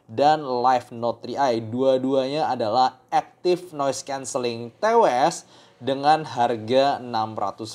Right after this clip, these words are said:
ribuan aja. Dan sekarang seperti biasa gue akan breakdown pembahasan review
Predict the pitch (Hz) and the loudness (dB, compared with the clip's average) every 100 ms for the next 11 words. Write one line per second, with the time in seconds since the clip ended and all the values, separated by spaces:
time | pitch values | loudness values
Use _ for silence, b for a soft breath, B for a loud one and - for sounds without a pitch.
0 | 117 117 110 120 113 98 123 135 175 - | -6 -4 -2 0 0 -2 2 4 4 2
1 | b b b _ - 175 202 196 202 196 | b b b _ 2 4 4 2 -2 -4
2 | - 202 226 220 202 190 190 175 170 202 | -8 -6 -6 -8 -10 -8 -2 -2 -2 -6
3 | 175 175 113 143 156 - - 175 170 117 | -4 -4 -4 -4 -6 -4 -2 0 -2 2
4 | 156 156 123 117 127 127 117 107 113 113 | 2 2 -2 -4 -2 -4 -4 -6 -6 -6
5 | 135 131 127 113 120 | -6 -6 -8 -8 -8